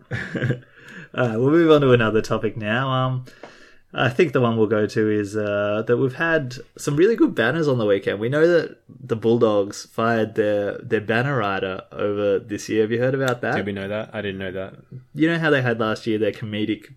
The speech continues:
Speaker 1: banner writer who made all the funny banners?
Speaker 2: I know, I know they had a few quality banners, but I wasn't
Speaker 1: Yeah.
Speaker 2: aware of where they were coming from.
Speaker 1: There was some comedian that they hired to do them, and, um, it did lead to a lot of funny things. Like, I remember there was one time that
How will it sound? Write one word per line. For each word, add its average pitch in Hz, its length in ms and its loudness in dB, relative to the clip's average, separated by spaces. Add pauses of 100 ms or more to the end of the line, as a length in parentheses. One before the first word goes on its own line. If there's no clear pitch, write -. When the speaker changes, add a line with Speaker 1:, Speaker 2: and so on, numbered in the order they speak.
(200)
Speaker 1:
banner 110 320 -4
writer 131 320 -4
who 104 260 -4 (460)
made 113 160 0
all 110 120 4
the 110 60 4
funny 110 300 -4
banners? 107 480 -8 (140)
Speaker 2:
I 113 80 0
know, 131 340 2
I 120 80 -2
know 123 160 2
they 117 140 2
had 113 160 0
a 107 40 -12
few 107 420 -6 (140)
quality 101 320 -4
banners, 95 560 -8
but 95 220 -10 (180)
I 101 60 -10
wasn't 113 220 -2
Speaker 1:
Yeah. 98 60 -2
Speaker 2:
aware 98 140 -4
of 95 80 -8
where 98 120 -6
they 95 80 -6
were 95 100 -8
coming 95 220 -12
from. 95 220 -10
Speaker 1:
There 117 120 4
was 117 100 2
some 143 140 0
comedian 117 440 2
that 107 100 -4
they 104 120 -2
hired 101 280 -2
to 98 80 -8
do 104 220 -4
them, 98 260 -8
and, 95 180 -8
um, 95 320 -6 (400)
it 107 100 -6
did 127 200 6
lead 123 200 6
to 117 80 2
a - 60 6
lot 113 80 4
of 110 80 -2
funny 107 220 -4
things. 104 260 -6
Like, 107 140 -4
I 107 40 -2
remember 101 220 -6
there 101 100 0
was 101 120 -2
one 104 180 -8
time 107 280 -8
that - 180 -12